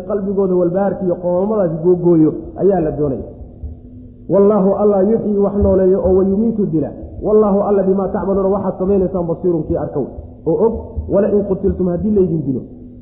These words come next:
"fii sabiilillaahi", jidka Ilaahay iyo alla dartii haddii laydin dilo, "aw muttum", ama aad geeriyootaan, "la makfiratun", dembi dhaaf oo "min Allaahi", xagga alla ka ahaatay, iyo "wa raxmatun", naxariis baa "khayrun", waxay ka fiican yihiin oo ka khayr badan yihiin, "mimaa yajmacuuna", waxay ururinayaan ee kulminayaan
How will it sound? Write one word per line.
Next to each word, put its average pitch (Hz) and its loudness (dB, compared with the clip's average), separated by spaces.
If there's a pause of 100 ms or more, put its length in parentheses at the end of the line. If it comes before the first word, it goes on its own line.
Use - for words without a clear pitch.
"fii 247 0
sabiilillaahi", 196 0
jidka 185 -4
Ilaahay 180 2
iyo 170 0
alla 180 -2
dartii 175 -2
haddii 165 -2
laydin 180 2
dilo, 190 2 (420)
"aw 175 2
muttum", 190 -2
ama 170 -4
aad 156 -4
geeriyootaan, 165 2 (360)
"la 175 0
makfiratun", 190 0
dembi 175 0
dhaaf 185 -2
oo 165 -2
"min 170 0
Allaahi", 160 -2
xagga 175 -6
alla 156 -4
ka 240 -4
ahaatay, 170 0 (400)
iyo 175 2
"wa 170 2
raxmatun", 170 -2
naxariis 170 -2
baa 160 -4
"khayrun", 180 0
waxay 160 -4
ka 214 0
fiican 190 -2
yihiin 175 2
oo 151 0
ka 226 -2
khayr 190 0
badan 208 0
yihiin, 196 2 (340)
"mimaa 233 0
yajmacuuna", 196 2
waxay 180 0 (100)
ururinayaan 175 0
ee 151 -2
kulminayaan 208 2